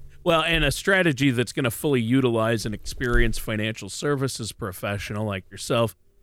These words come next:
a-, as well as some of the robust software programs you use, that seems like a good start to me. And,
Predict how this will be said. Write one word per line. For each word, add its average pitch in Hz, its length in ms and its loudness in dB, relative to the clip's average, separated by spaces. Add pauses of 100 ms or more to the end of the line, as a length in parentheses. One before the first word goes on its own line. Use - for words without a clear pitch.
a-, 127 180 -4
as 147 160 2
well 135 300 4
as 120 100 2
some 131 220 -2
of 117 80 -2
the 110 80 -4
robust 107 420 -2
software 139 460 -2
programs 110 540 -2
you 117 80 -2
use, 104 340 -4
that 165 180 0
seems 240 240 -6
like 160 220 0
a 131 80 -2
good 117 220 -4
start 165 420 -2
to 135 60 -8
me. 117 180 0
And, 110 100 0